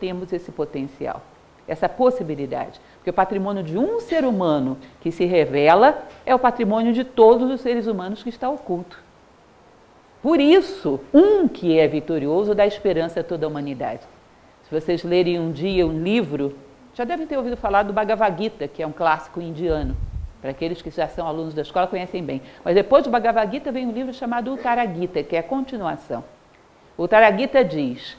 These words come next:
"Sempre que te sentires abatido, sempre que te sentires em desânimo, olha para o horizonte, vê Arjuna, o príncipe,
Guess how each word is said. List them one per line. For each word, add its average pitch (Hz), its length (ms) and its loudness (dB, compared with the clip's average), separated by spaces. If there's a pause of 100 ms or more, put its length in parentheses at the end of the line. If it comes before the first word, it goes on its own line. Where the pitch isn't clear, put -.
(340)
"Sempre 247 440 0
que 247 120 -4
te 233 140 -6
sentires 208 720 -4
abatido, 175 840 -4 (380)
sempre 294 340 0
que 240 120 -4
te 208 140 -6
sentires 202 640 -4
em 196 120 -4
desânimo, 175 680 -2 (220)
olha 285 380 8
para 240 320 2
o 226 80 -2
horizonte, 170 640 -2
vê 208 140 0
Arjuna, 202 540 -4
o - 60 -6
príncipe, 262 760 -4